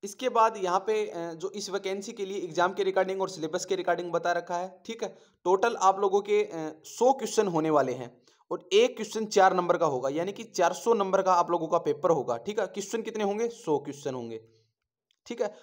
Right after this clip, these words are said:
और नेगेटिव मार्किंग भी इसके अंदर होने वाली है वन फोर्थ, यानी कि, अ,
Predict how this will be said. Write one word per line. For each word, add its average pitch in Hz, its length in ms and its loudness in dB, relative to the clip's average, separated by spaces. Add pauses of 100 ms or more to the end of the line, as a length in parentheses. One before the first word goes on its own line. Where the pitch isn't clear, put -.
(180)
और 170 120 0
नेगेटिव 208 400 -2
मार्किंग 175 400 2
भी 220 120 -6
इसके 214 200 -4
अंदर 208 160 -2
होने 180 200 0
वाली 175 240 2
है 233 100 -4 (140)
वन 202 240 0 (280)
फोर्थ, 139 320 0
यानी 170 240 -6
कि, 220 200 -8 (400)
अ, 156 60 -6